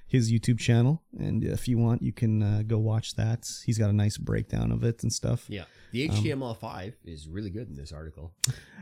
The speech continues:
Speaker 2: Like,
Speaker 1: Yeah,
Speaker 2: the way
Speaker 1: at the
Speaker 2: it's
Speaker 1: start
Speaker 2: going.
Speaker 1: with the video playing
Speaker 2: Yeah.
Speaker 1: and everything, yeah,
Speaker 2: And
Speaker 1: it's
Speaker 2: all the animated graphics and stuff that come up.
Speaker 1: Yes.
Speaker 2: It's really good.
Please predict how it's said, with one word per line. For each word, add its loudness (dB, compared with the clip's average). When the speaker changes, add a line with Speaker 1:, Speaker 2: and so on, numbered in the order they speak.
Speaker 2:
Like, 10
Speaker 1:
Yeah, 12
Speaker 2:
the 8
way 10
Speaker 1:
at 6
the 12
Speaker 2:
it's 10
Speaker 1:
start 10
Speaker 2:
going. 2
Speaker 1:
with 8
the 8
video 8
playing 4
Speaker 2:
Yeah. 6
Speaker 1:
and 8
everything, 4
yeah, 8
Speaker 2:
And 6
Speaker 1:
it's 4
Speaker 2:
all 0
the -2
animated -6
graphics -10
and -
stuff 8
that 0
come -2
up. -4
Speaker 1:
Yes. -10
Speaker 2:
It's -14
really -2
good. -10